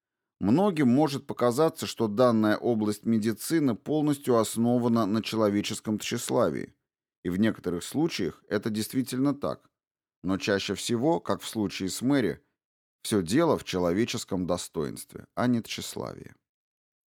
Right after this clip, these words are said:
С возрастом у каждого из нас в большей или меньшей степени появляются признаки старения.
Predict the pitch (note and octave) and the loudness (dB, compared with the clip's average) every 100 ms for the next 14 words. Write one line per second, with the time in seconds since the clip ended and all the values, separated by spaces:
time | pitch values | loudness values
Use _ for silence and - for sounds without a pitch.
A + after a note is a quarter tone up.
0 | _ - B2 F3 E3 G#2+ - E2+ - _ | _ -10 0 0 2 -2 -6 -14 -14 _
1 | _ - - C#3+ D#3 A#2+ A2+ A2 F#2+ B2+ | _ -14 0 4 4 4 2 2 2 2
2 | C#3+ G#2 F2 B2 B2+ A2+ - G#2 G#2 G#2+ | 2 0 0 2 2 -4 -2 -2 2 2
3 | G2+ - F#2 - C#3+ C#3 B2+ B2 - G2 | 0 -4 -8 -4 -4 -2 0 0 2 2
4 | F#2 F#2+ G2+ - G2 G2+ F2+ E2+ E2+ F#2 | 4 4 2 0 -4 -2 -4 -4 -6 -6
5 | - G2+ F#2+ C#2 G#1+ G1+ | -4 -2 -2 -4 -8 -14